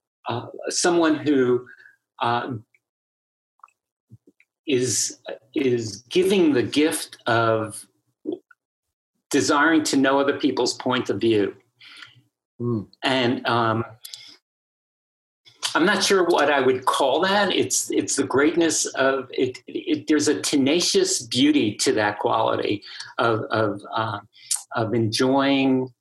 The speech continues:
Speaker 1: um, holding dear to, uh, developing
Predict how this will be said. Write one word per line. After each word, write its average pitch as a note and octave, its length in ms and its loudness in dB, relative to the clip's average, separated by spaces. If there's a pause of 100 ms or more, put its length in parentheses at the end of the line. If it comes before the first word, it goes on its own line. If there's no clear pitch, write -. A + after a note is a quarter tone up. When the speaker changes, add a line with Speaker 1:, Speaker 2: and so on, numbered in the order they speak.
(160)
Speaker 1:
um, A2+ 480 -2 (840)
holding D3 640 2
dear A#2 640 0 (220)
to, A2 760 2
uh, - 400 -4 (880)
developing B2 1080 0